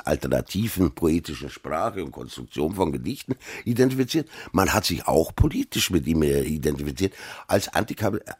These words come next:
antikapitalistischen Autor. Eva Hesse hat zu dieser Zeit, ein typisches Buch der neunzehnhundertsechziger Jahre, der späten neunzehnhundertsechziger Jahre, ein Buch geschrieben über die Wurzeln der Revolution, heißt es, ja.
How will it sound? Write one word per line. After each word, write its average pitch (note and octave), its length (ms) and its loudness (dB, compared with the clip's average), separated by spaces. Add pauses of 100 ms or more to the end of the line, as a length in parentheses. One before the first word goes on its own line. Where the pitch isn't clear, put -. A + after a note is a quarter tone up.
(120)
antikapitalistischen A2 1080 -2
Autor. E2 440 -2 (640)
Eva G#2 240 4
Hesse C3 280 2
hat A#2 100 2
zu - 100 -4
dieser A2+ 340 4
Zeit, D#2 480 0
ein D#2 120 -8 (200)
typisches A2 400 -10
Buch C3 200 -6
der - 120 -4
neunzehnhundertsechziger E2 840 -2
Jahre, D2 300 0
der F#2+ 120 -2
späten E2 360 -4
neunzehnhundertsechziger D2+ 800 -4
Jahre, G2 440 -4 (300)
ein G2+ 120 -2
Buch D#3 160 0
geschrieben C#3+ 280 -4 (180)
über C3+ 180 4
die A#2+ 160 4
Wurzeln B2 460 4
der F#2 120 4
Revolution, D#2 800 2
heißt - 360 -2
es, C#2 160 -6
ja. E2 200 2